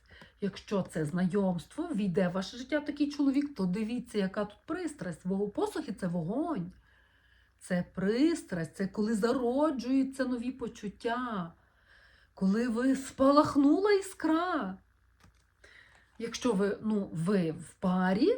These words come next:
це ж також пристрасть від, між вами. Можливо, ось, ну, ви яким, якимось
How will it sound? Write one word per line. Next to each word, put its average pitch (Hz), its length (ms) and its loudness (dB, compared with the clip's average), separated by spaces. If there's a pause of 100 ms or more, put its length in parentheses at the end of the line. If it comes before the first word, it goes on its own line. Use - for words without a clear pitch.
(100)
це 480 80 -4
ж - 160 -8
також 330 420 -4
пристрасть 269 600 -4
від, 226 260 -8
між 202 180 0
вами. 185 440 0 (360)
Можливо, 226 480 2
ось, 320 240 -2
ну, 220 300 2
ви 202 220 -6
яким, 277 460 0
якимось 277 580 0